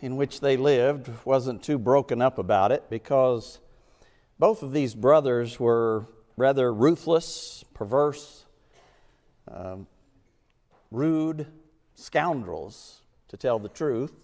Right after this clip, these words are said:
But an interesting offer was made to a local pastor when he was asked to officiate the funeral service. The surviving brother told the pastor that he would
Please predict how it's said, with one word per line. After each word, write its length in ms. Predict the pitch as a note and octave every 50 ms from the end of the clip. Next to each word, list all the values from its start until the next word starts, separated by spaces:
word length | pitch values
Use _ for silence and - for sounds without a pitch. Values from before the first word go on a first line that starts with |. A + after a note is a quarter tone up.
| _ _ _ _ _ _ _ _ _ _ _ _ _ _ _ _ _ _ _ _ _ _ _ - - _
But 140 | - D3+ F3
an 80 | F3+ F3+
interesting 680 | A3+ B3 A#3+ A3+ F#3 - - F#3+ F3 D#3+ D3+ C#3 - -
offer 440 | C3+ D#3 F#3 F#3 - C#3+ C3 A#2+
was 220 | A#2 A#2+ A#2 A2 -
made 340 | C3 C3+ D3+ D#3+ D#3+ D3 -
to 120 | - C#3
a 40 | A#2+
local 300 | A2+ C#3 E3 - - A#2
pastor 560 | - - - A3+ A#3+ G#3+ - - - C3+ B2+
when 220 | B2+ B2 B2 A#2+ B2
he 240 | B2 C#3+ A3+ C4+ D4
was 240 | C#4 G3 C3 A2
asked 680 | A2+ G#2+ G#2 G#2 A2 C3+ D#3+ - - - - - _ _
to 240 | - - C3 B2+ B2
officiate 760 | A#2 - - B3+ A#3 - - C3 A2+ A2 A#2+ - - - - - _ _ _ _ _ _ _ _ _ _ _ _
the 140 | - C#3 D3
funeral 400 | - - C4 C#4+ B3+ G#3+ E3+ C3+
service. 840 | A#2+ - - C3 A#2 F#2+ D2+ C2+ A1 - - - - - - - - - - _ _ _ _ _ _ _ _ _ _ _ _ _ _
The 80 | - C3+
surviving 580 | - - D#3 D#3 G3+ A3+ A3 F3+ F3 D3+ D3
brother 480 | D3 F#3 B3 B3+ G3+ C3+ C3 C#3 E3 F3 - - - _ _ _ _ _ _ _ _ _ _
told 280 | - F#3+ G#3 G3+ F3+
the 60 | C#3 A#2+
pastor 600 | - D3+ F#3 G#3 G3+ F#3 - - - G#2+ G2+ A2
that 240 | B2+ B2+ A#2 A#2 -
he 220 | - F#3 G#3 G#3
would 340 | F3+ D#3+ C#3+ B2 A#2 A2 G#2